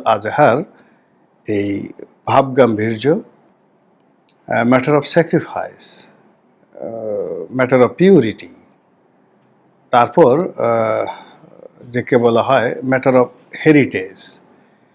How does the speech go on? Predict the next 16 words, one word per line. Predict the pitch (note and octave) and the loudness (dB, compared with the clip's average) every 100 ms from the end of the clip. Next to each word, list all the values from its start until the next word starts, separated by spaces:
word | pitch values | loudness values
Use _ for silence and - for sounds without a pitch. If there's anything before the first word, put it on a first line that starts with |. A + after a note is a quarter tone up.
| _ _ | _ _
এই | C#3+ | -6
সব | - - D3+ E3+ G3 G#3+ G#3+ - | -4 0 4 6 6 4 0 -4
কিছুর | D#3+ - B2 | -2 2 2
বাইরে | G#2 G2+ G2+ | 0 -2 -4
গিয়ে | G2+ G#2 G2 B2 C#4 _ _ _ _ _ _ _ _ _ | -8 -8 -6 -6 -8 _ _ _ _ _ _ _ _ _
তিনি | A#2+ G2+ F3 - - _ _ _ | -2 0 -2 -4 -12 _ _ _
রাজনীতিকে | C3 A2+ A2 G#2 G#2+ G2+ - | 2 4 4 0 -10 -12 -14
টেনে | - G#2 G2 | -8 -8 -8
নিয়ে | F#2+ F#2+ | -14 -14
এসেছেন। | - - - E3+ A3+ - _ _ _ _ - _ | -14 -12 -4 -2 -4 -8 _ _ _ _ -20 _
আত্মতৃষ্টি | - B2+ - D#3 D3+ C#3 - E3+ D#3+ E3 F3 | 0 0 0 -2 0 -2 -2 0 2 0 -2
এবং | - A#2 A#2+ C3 G#3 - _ _ _ | -2 0 2 0 -4 -10 _ _ _
আত্ম | B2 B2 - _ D#3+ B2+ G3+ - _ _ - | -2 -2 -4 _ 4 4 0 -8 _ _ -18
যে, | A2 G#2+ F#2+ G2 G2 | -8 -6 -6 -8 -12
আহ, | - _ _ B2+ A2 G1+ G1+ _ _ _ - | -20 _ _ _ -20 -20 -20 _ _ _ -12
সন্তুষ্টি, | - B2 G#2 A2 - - | -4 -4 -2 -6 -8 -16